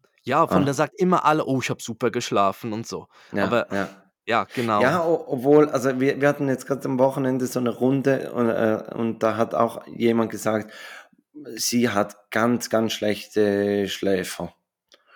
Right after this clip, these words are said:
Speaker 2: Und, und da muss ich sagen, na gut, wenn man dann viermal in der Nacht aufstehen muss, um, um das Fläschchen zu geben,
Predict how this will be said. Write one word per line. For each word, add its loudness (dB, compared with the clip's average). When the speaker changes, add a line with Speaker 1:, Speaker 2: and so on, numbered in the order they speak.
Speaker 2:
Und, 2
und -4
da 2
muss -2
ich -10
sagen, 2
na 0
gut, 0
wenn -4
man -2
dann 0
viermal 0
in 0
der 0
Nacht -2
aufstehen -2
muss, -2
um, -4
um -2
das -2
Fläschchen -2
zu -4
geben, 2